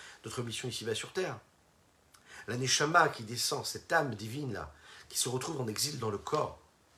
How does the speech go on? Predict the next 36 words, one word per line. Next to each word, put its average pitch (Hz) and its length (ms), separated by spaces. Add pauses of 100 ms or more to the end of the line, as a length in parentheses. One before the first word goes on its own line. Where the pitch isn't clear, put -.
(300)
faut 92 140
le - 40
savoir, 92 400 (320)
afin 196 320
d'élever 151 480
toutes 139 200
les 131 100
petites 135 300
parcelles 139 460
de 127 60
sainteté 131 420
qu'il 113 180
y 123 40
a 117 40
dans 110 80
le 113 100
corps, - 420 (600)
qu'il 143 180
y 139 140
a 147 100
dans 139 120
l'âme 131 140
vitale, 139 400
qu'il 113 220
y 135 100
a 147 60
dans 127 100
notre 123 220
part, 170 240
à 131 60
chacune - 260
et 131 60
chacun 131 260
dans 123 80
notre 101 240
monde. 143 260